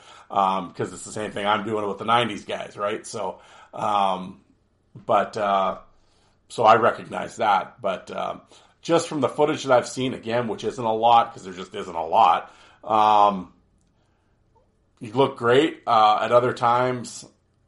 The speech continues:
I, overrated. Um, yeah, it's one of those things.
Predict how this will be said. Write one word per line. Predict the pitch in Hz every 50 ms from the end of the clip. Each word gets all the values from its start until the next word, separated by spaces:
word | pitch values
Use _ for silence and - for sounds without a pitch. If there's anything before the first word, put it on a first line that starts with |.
| _ _ _ _ _ _ _ _ _ _ _ _ _ _ _ _ _ _ _ _ _ _ _ - -
I, | - - - - -
overrated. | 110 107 104 101 101 92 90 95 107 117 120 127 127 127 127 127 120 - _ _ _ _ _ _ _ _ -
Um, | 107 107 107 107 107 107 107 107 104 104 107 107 101 101 -
yeah, | - 151 180 170 143 120 80 - _ _ _
it's | - - -
one | - 151 151
of | 143 139
those | 135 127 -
things. | - 151 131 - - -